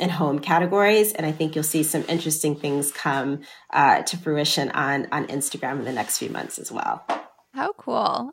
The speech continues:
Speaker 2: Like I said, because I, I first, you know, bought a flight on Google. Uh, what do you know about, I guess, repeat, um, the loyalty of, of the Google Shopping customer? If, if you buy something once, or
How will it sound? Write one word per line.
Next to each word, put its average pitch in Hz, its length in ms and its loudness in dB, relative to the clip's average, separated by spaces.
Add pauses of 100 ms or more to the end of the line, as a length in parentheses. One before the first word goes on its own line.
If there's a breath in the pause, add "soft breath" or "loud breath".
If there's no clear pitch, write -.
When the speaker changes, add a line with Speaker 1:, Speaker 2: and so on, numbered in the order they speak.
Speaker 2:
Like 262 240 8
I 359 80 8
said, 247 380 6
because 320 200 8
I, 269 100 10
I 226 460 6
first, 240 460 8
you 226 100 10
know, 165 140 12
bought 185 180 10
a 214 80 10
flight 170 300 8
on 185 180 8
Google. 175 360 8 (280 loud breath)
Uh, 247 120 10
what 226 160 10
do 523 80 10
you 523 80 8
know 302 120 12
about, 208 320 10
I 220 120 8
guess, 214 280 6
repeat, 226 760 6
um, 175 400 8
the 247 140 8
loyalty 285 480 10
of, 185 140 8
of 196 280 6
the 202 100 8
Google 202 380 8
Shopping 190 400 6
customer? 175 500 4
If, 226 280 4
if - 240 2
you 240 320 2
buy 190 260 6
something 170 480 2
once, 170 300 4
or 160 120 8